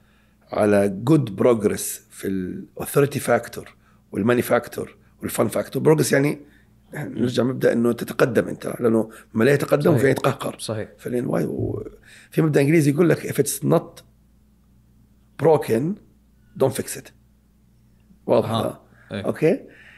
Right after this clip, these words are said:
Speaker 1: إذا أنت في محل، ونتكلم إحنا،
Speaker 2: كل
Speaker 1: شوف،
Speaker 2: شيء جيد.
Speaker 1: شوف، بأول سبع سنوات أنا متفق معك، نعم.
Speaker 2: مم.
Speaker 1: Try something else. أنا
Speaker 2: صحيح.
Speaker 1: agree معك مية في المية.
Speaker 2: مم.
Speaker 1: حتى لو أنت عندك ال-،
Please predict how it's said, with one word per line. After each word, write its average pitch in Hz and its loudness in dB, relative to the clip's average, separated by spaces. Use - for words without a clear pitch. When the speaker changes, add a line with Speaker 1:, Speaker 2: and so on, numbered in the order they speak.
Speaker 1:
إذا 120 2
أنت 147 2
في 120 -2
محل، 117 0
ونتكلم 180 2
إحنا، - 2
Speaker 2:
كل - -4
Speaker 1:
شوف، 113 0
Speaker 2:
شيء 123 2
جيد. 110 -2
Speaker 1:
شوف، 190 2
بأول 214 4
سبع 214 0
سنوات 208 0
أنا 156 -2
متفق 170 -8
معك، - -18
نعم. - -18
Speaker 2:
مم. 95 -10
Speaker 1:
Try - -6
something - -14
else. - -18
أنا 156 2
Speaker 2:
صحيح. 151 2
Speaker 1:
agree 170 4
معك 151 0
مية 160 -2
في - -4
المية. - -8
Speaker 2:
مم. 110 -8
Speaker 1:
حتى 196 2
لو 151 6
أنت 147 0
عندك 147 0
ال-، 117 -4